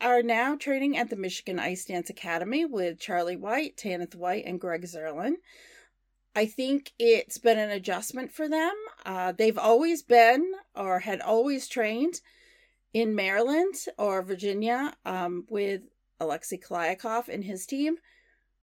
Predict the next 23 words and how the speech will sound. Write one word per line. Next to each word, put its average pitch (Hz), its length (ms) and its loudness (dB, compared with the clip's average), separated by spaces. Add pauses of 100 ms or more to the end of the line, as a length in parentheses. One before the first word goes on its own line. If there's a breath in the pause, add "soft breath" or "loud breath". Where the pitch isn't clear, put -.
(200)
I 277 180 0
think 302 360 -4
that 262 440 -2
this 247 220 -4
coaching 226 380 -2
change 202 680 -6
is 202 320 -2
something 185 320 -4
that's 175 180 -6
going 185 220 -6
to 180 40 -6
help 180 260 -6
them 180 200 -4
in 180 100 -6
the 170 80 -6
long 175 360 -6
run. 269 240 -2 (260 loud breath)
Again, 269 340 8
this 247 160 0
is 214 120 -8
a 214 60 0
new 214 280 2
school. 277 540 2